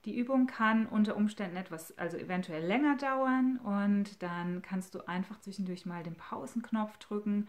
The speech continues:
Ähm, ich empfehle dir, dass du erstmal mit den kleineren Ängsten jetzt hier anfängst und etwas übst und dann kannst du die Übung nämlich auch ohne Anleitung alleine machen. Wenn es aber um eine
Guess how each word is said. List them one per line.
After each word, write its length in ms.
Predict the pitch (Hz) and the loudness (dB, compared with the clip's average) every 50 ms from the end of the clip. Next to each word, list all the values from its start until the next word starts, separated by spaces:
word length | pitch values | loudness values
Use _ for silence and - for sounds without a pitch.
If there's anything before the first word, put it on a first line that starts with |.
| - - - - - - _ _ _ - | -6 -20 -20 -20 -20 -20 _ _ _ -4
Ähm, 380 | 220 196 190 196 196 196 202 208 - | -2 0 2 4 4 4 2 2 0
ich 140 | 226 214 262 | -4 -2 0
empfehle 400 | 240 214 - - 240 240 240 233 | 0 0 0 0 0 2 2 4
dir, 120 | 240 220 | 4 2
dass 220 | 208 208 208 - | 2 0 -2 -2
du 100 | - 208 | -2 -4
erstmal 560 | 202 - 185 190 202 208 - - 202 196 190 190 | -2 0 0 -2 -2 -2 -2 -4 -2 0 2 2
mit 200 | 185 185 - 202 | 0 0 0 0
den 380 | 185 185 185 185 - - - | 2 2 2 0 -2 -4 -10
kleineren 560 | - - 202 180 196 240 247 269 262 262 233 | -4 2 4 6 6 6 6 4 2 2 0
Ängsten 420 | - 214 226 233 240 233 - 233 220 | 0 2 2 2 2 2 0 -2 -2
jetzt 240 | 220 214 214 - - | -2 -2 -6 -8 -6
hier 200 | 226 208 - - | -6 -4 -4 -2
anfängst 540 | 180 196 208 208 - 208 196 190 208 - | 0 0 0 0 -2 -2 -4 -4 -4 -4
und 100 | - - | -8 -10
etwas 360 | - 180 - 170 165 - - - | -10 -8 -8 -8 -10 -12 -12 -8
übst 360 | - 285 330 330 - - - | -4 -4 -4 -4 -4 -8 -2
und 100 | 214 202 | 0 2
dann 120 | 202 202 208 | 2 2 2
kannst 260 | 220 208 202 208 - | 2 0 0 0 -2
du 40 | 190 | -4
die 100 | 202 - | -6 -4
Übung 300 | 196 190 - 185 185 180 | -6 -4 -2 -2 -2 -2
nämlich 340 | 175 175 175 185 - - | -2 -4 -6 -8 -8 -6
auch 220 | 160 160 156 - - - | -6 -6 -6 -8 -10 -10
ohne 320 | 180 175 175 170 170 - | -6 -6 -6 -6 -6 -6
Anleitung 800 | 156 165 165 160 156 151 151 151 151 - - 160 156 156 156 - - | -8 -6 -6 -6 -6 -6 -6 -6 -8 -10 -12 -12 -10 -10 -10 -8 -4
alleine 380 | 190 202 202 185 175 175 165 | 0 2 2 2 2 0 -4
machen. 420 | 156 156 151 156 - - 156 151 - - _ _ - - - - - - - _ | -6 -8 -8 -10 -12 -12 -14 -14 -14 -16 _ _ -20 -20 -20 -20 -20 -20 -18 _
Wenn 240 | - 185 208 247 262 | 0 4 6 6 6
es 240 | 277 285 277 - - - - | 6 4 0 -4 -10 -8 -4
aber 440 | 196 196 196 196 196 202 196 - | -2 0 0 0 0 0 -2 -2
um 120 | 180 180 180 | -2 -4 -4
eine 320 | 175 175 175 170 165 - | -4 -4 -4 -6 -8 -8